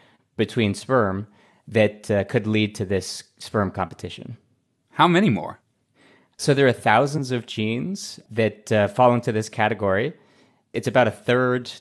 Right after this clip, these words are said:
Speaker 1: to a half of genes that are expressed in the testis. We call these genes, uh, genoinformative markers, or gims for short.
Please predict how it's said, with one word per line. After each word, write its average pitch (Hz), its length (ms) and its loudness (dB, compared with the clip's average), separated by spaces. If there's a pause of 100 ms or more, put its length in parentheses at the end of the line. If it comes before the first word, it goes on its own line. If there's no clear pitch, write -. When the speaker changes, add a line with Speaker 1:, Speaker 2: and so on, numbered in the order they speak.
Speaker 1:
to 110 460 -2
a 95 60 -6
half - 560 -2
of 104 440 -2
genes 110 400 -2
that 104 120 -2
are 101 140 0
expressed 127 640 -2 (440)
in 123 160 6
the 127 80 2
testis. - 640 -2 (560)
We 135 140 0
call 156 280 2
these 143 320 -4
genes, 123 800 2
uh, 104 320 4
genoinformative 120 880 2
markers, 101 720 -4 (380)
or 120 380 6
gims 123 520 2
for 110 120 -4
short. - 460 -8